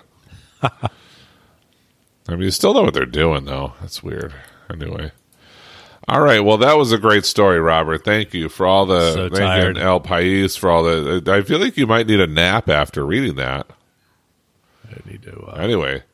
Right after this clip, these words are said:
Speaker 1: mine are, mine are short and sweet tonight, which I really appreciate it. And
Speaker 2: <laughs>
Speaker 1: we're going to Leesburg, wherever the fuck that is. It's in Lake County. Uh, let's see here. Alexa, where is Leesburg?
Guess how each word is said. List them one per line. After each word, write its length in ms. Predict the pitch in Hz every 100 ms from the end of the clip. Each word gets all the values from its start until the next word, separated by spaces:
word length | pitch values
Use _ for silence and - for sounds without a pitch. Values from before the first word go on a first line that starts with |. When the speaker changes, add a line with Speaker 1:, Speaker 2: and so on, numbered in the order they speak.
| _ _
Speaker 1:
mine 200 | 101 139
are, 100 | 131
mine 260 | 85 104 156
are 100 | 107
short 280 | - 107 92
and 100 | 76
sweet 340 | - 101 95
tonight, 320 | - 78 76
which 180 | 76 76
I 60 | 82
really 300 | 90 110 80
appreciate 540 | - 98 - 85 80
it. 160 | 80 - _ - - -
And 260 | 117 117 - 135 -
Speaker 2:
<laughs> 200 | - 113
Speaker 1:
we're 160 | 127
going 220 | 135 156 143
to 60 |
Leesburg, 720 | 123 127 165 - 117 101 117 131 - -
wherever 240 | 110 123
the 60 | 110
fuck 360 | - 120 117
that 260 | - 117 120
is. 260 | 95 104 -
It's 140 | -
in 80 | 104
Lake 240 | 104 104 -
County. 460 | 104 107 92 95 - _ _ _ _ _ _ _
Uh, 480 | 95 95 95 95 95 82 -
let's 160 | 104 -
see 160 | 98
here. 280 | 98 87 82 _ _ _ _ _ _ -
Alexa, 420 | 117 143 - 98
where 220 | 104 143
is 320 | 139 98 90 -
Leesburg? 640 | 80 101 117 - 76 69